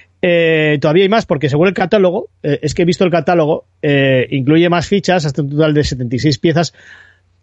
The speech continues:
eh, dedi-, eh, dedicadas exclusivamente a mujeres célebres, eh, que eso sería como una pa-, otra parte del juego, que sería solo mujeres célebres. Aunque esta parte del juego no, no lo lleguen a ver en persona, sí que aparece en el catálogo de, de, decimos, de, de supermercados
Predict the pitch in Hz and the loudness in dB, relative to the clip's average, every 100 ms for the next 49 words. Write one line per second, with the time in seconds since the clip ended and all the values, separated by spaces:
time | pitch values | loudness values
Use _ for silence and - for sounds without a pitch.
0 | _ - 151 156 170 170 170 151 147 143 | _ -4 -4 -2 0 0 0 0 2 2
1 | 143 139 185 180 175 151 135 165 175 185 | 0 2 2 0 -2 -2 0 0 2 0
2 | 147 175 170 - - 160 110 107 123 139 | 0 0 0 0 0 0 -4 -10 -12 -8
3 | 147 117 147 151 143 165 151 135 - 151 | -8 -2 0 0 2 0 0 0 0 0
4 | 151 156 147 180 185 156 139 156 160 151 | 0 0 0 0 0 0 0 2 0 2
5 | 185 160 123 170 175 - 131 117 110 - | 2 2 0 0 0 0 0 0 -6 -12
6 | - - - 147 147 160 180 175 185 143 | -20 -20 -10 -2 0 2 0 2 0 2
7 | 190 175 180 160 151 165 170 165 165 160 | 2 2 0 0 2 2 4 2 2 2
8 | 156 139 143 - 160 185 180 156 139 139 | 0 0 -2 0 -2 0 -2 -2 0 0
9 | 160 135 113 123 143 143 147 151 127 117 | 2 0 0 -2 0 2 2 2 2 0
10 | 117 117 123 117 117 110 110 113 107 135 | 0 -4 -2 0 2 0 -2 -2 0 2
11 | 147 131 113 123 - - - - 139 156 | 2 2 0 0 -6 -16 -6 -2 0 2
12 | 156 151 175 170 | 2 2 2 0